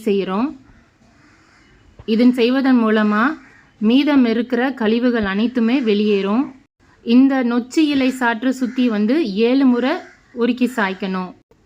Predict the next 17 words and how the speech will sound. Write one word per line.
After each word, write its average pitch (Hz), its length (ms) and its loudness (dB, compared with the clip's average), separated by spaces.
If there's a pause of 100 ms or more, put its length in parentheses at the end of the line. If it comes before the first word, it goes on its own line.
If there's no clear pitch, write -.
(160)
இப்படி 226 280 0 (100)
செய்வதன் 262 500 2
மூலம் 226 320 0 (180)
வெல்வங்கம் 247 640 2 (180)
இன்னும் 277 280 2 (680)
அற்புதமா 240 460 -2 (120)
சுத்தி 254 240 -2 (140)
ஆகிடும். 202 420 -2 (1900)
இதே 269 180 4 (140)
முறையை 240 400 2
தான் 262 220 2
நாம 220 260 0 (440)
கருவங்கத்துக்கும் 240 960 0
மற்றும் 262 320 0 (100)
நாகத்துக்கும் 240 680 0
பயன்படுத்தணும். 196 720 -4 (1600)
அதாவது 220 380 0